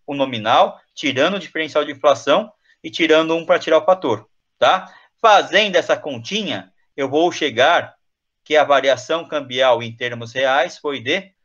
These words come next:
sete vírgula trinta e sete por cento em termos reais. Algo próximo, efetivamente, de sete e meio por cento, tá claro?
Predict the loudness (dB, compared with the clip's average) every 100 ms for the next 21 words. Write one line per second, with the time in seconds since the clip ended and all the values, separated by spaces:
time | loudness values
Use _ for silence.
0 | _ _ -4 2 2 0 -10 -10 -10 -8
1 | -10 _ _ _ -12 -12 -8 -10 -6 -2
2 | -2 -4 -12 -12 -6 -6 -6 -12 _ _
3 | _ _ _ -8 -8 0 0 0 0 2
4 | 2 0 0 0 0 -2 4 4 4 -6
5 | -8 -6 -10 -8 -6 -2 -2 -2 -6 -8
6 | -8 -8 _ _ -2 -2 -2 -6 -6 -6
7 | -12 -8 -8 -8 -12 0 0 0